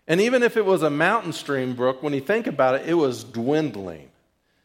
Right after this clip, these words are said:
Maybe it started out nice, clear, clean water, cold water. That's what I like to think about, right? Here in Nebraska, we have spring-fed rivers and creeks. So we lived in Dunning for a while.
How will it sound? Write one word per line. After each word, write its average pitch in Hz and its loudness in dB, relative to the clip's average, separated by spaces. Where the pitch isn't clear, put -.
Maybe 156 2
it 196 2
started 208 4
out 196 2
nice, 156 2
clear, 165 0
clean 160 -4
water, 131 0
cold 156 -4
water. 135 -2
That's 143 -2
what 117 0
I 123 4
like 151 -2
to 101 -12
think 95 -10
about, 92 -6
right? 113 -2
Here 120 -6
in 117 -8
Nebraska, 107 -4
we 120 -4
have 110 -6
spring-fed 120 -6
rivers 127 -4
and 92 -20
creeks. 135 -6
So - -10
we 131 0
lived 135 0
in 120 -4
Dunning 135 -2
for 160 -4
a 147 0
while. 147 0